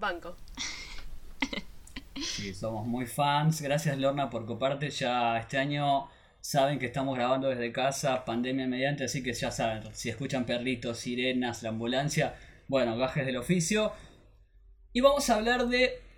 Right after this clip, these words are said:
Speaker 2: animación, películas animadas que amamos, bancamos. Una de nuestras favoritas de la década pasada fue de, justamente de los productores de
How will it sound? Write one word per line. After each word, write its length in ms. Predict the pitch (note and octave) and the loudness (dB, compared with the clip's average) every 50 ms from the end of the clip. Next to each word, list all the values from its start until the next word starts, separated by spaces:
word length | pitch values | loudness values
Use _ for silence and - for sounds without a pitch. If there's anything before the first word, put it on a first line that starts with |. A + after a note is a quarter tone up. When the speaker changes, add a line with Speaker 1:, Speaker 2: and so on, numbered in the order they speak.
| - - | -2 4
Speaker 2:
animación, 800 | - F3+ F#3+ F#3+ F#3+ F#3 F#3 F3 - - G3 D#3+ C3 A#2 G#2+ G#2+ - | 6 6 8 8 8 6 6 4 4 6 8 8 8 6 4 0 -2
películas 460 | - D#3+ F3+ A#3 A3 A#3+ A3+ F#3+ - E3 | 0 0 0 2 0 0 0 2 2 2
animadas 460 | D3+ D3+ D#3+ F3 F3+ F3+ F3 F3 D#3+ | 2 4 4 4 6 6 6 4 4
que 180 | - E3 D#3+ - | 2 0 0 0
amamos, 540 | D3 D3+ D#3+ F#3 F#3+ G3 G3+ G3+ F#3+ E3 D3+ | 2 2 4 4 4 4 4 4 4 4 4
bancamos. 720 | D3 C#3 D3 D3 F3 F#3 F#3 F3+ F3 E3+ F3 F3 E3 - - | 4 2 2 4 4 4 6 6 6 6 6 4 4 2 2
Una 220 | E3+ F3+ F#3+ F#3 | 2 4 4 4
de 60 | E3+ | 4
nuestras 280 | D#3+ C#3+ C3+ C#3+ C3 - | 4 2 2 0 -2 -2
favoritas 440 | - C3+ C3 C#3+ D#3+ E3 D#3+ D3 C#3 | -2 -2 0 2 2 2 2 2 0
de 60 | C3+ | 0
la 120 | B2+ B2 | 0 0
década 320 | C3+ D3 D3+ D#3 C#3+ B2+ - | 0 0 2 2 2 2 2
pasada 340 | A#2 A2+ - D#3 C#3+ C#3+ C#3 | 0 -2 0 0 0 0 0
fue 420 | - - D#3 D3 D#3 D#3+ D#3+ D#3 - | -2 0 0 2 2 2 0 -2 -4
de, 240 | - B2 B2+ B2+ B2+ | -4 -2 0 0 0
justamente 540 | - - F#3+ F#3 - E3+ E3 F3+ G3 F3 E3+ | 0 0 0 2 2 2 2 2 2 2 0
de 80 | C#3+ | 0
los 120 | C#3 C3+ - | 0 -2 -4
productores 1080 | - - - G#3+ A#3+ A#3+ G#3 F#3 D#3+ - - A3 G#3 F3+ D#3+ D3+ D#3+ D#3+ D#3+ - - | -6 -6 -2 0 2 4 4 4 2 2 2 2 4 4 6 6 4 2 2 0 0
de 320 | C#3 F3 F#3 G#3 G#3+ G#3+ | 2 4 4 4 2 -2